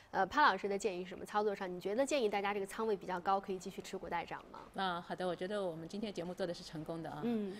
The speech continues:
Speaker 2: 起码就
Speaker 1: 六十二的人比较乐观。
Speaker 2: 啊，对，<laughs> 在选择的时候还都是向多的啊。
Speaker 1: 对。
Speaker 2: 那么在仓位上，从底部上来，实际上一直建议大家是满仓的。
Speaker 1: 嗯。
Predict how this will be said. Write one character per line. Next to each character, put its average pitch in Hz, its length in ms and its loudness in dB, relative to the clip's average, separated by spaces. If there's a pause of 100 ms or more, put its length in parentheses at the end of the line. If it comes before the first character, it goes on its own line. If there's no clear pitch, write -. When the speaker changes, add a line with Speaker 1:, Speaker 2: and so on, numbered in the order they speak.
(140)
Speaker 2:
起 285 140 4
码 262 180 8
就 - 60 6
Speaker 1:
六 330 80 10
十 359 40 12
二 269 80 10
的 214 120 8
人 202 220 8
比 196 60 4
较 202 200 10
乐 220 140 10
观。 202 40 8
Speaker 2:
啊， 226 60 8
对， - 60 6
<laughs> 240 100 12
在 - 0 -
选 220 200 6
择 185 120 2
的 208 100 4
时 233 100 2
候 220 60 2
还 185 160 6
都 185 160 0
是 196 100 -4
向 180 260 0
多 180 220 2
的 165 120 -4
啊。 - 160 -2
Speaker 1:
对。 202 200 0 (200)
Speaker 2:
那 214 100 4
么 208 80 2
在 220 100 4
仓 262 200 2
位 247 80 4
上， 190 160 0
从 190 120 -2
底 180 140 -2
部 160 100 -6
上 175 220 -2
来， 147 100 0
实 - 80 -8
际 175 60 -4
上 180 120 -2
一 190 60 -4
直 170 120 -6
建 170 160 -2
议 160 40 -4
大 160 160 -4
家 160 140 -4
是 165 140 -10
满 151 180 -6
仓 - 220 -12
的。 - 60 -12 (160)
Speaker 1:
嗯。 208 280 -4